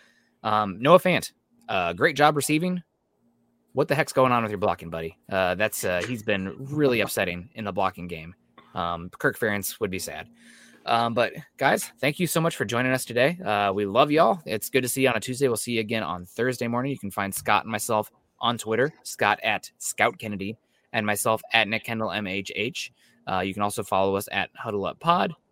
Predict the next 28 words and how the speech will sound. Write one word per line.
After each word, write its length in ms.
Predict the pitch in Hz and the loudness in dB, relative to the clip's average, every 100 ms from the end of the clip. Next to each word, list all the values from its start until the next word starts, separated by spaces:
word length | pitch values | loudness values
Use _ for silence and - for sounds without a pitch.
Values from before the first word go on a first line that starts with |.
| - | -14
as 180 | 123 120 | -8 -2
well 140 | 113 | 0
as 100 | 104 - | 0 0
at 180 | 107 98 | -4 -2
Mile 220 | 101 95 | -4 -4
High 200 | 90 85 | -6 -8
Huddle. 340 | 92 123 127 - _ _ - | -4 -2 -2 -6 _ _ -6
Uh, 140 | 92 | -4
go 140 | 92 | 0
to 60 | 117 | 0
facebook 340 | - 131 - 117 | 2 0 0 4
dot 220 | 123 - | 4 4
com 180 | 127 127 | 2 2
forward 240 | - 117 | 2 0
slash 260 | - 113 - | 0 -2 -2
Mile 180 | 117 113 | -2 -2
High 160 | 120 110 | 0 0
Huddle 300 | 117 120 - | 0 -2 -2
and 180 | 98 | -6
facebook 300 | 98 107 107 | -2 -4 -4
dot 160 | 98 101 | -4 -6
com 200 | - 107 | -4 -6
forward 240 | 101 107 98 | -2 -2 -2
slash 240 | 104 92 | -4 -4
Mile 160 | 98 90 | -6 -6
High 140 | 92 85 | -6 -6
Huddle 220 | 101 87 | -6 -6
Pod 320 | - 135 190 | -2 -2 -2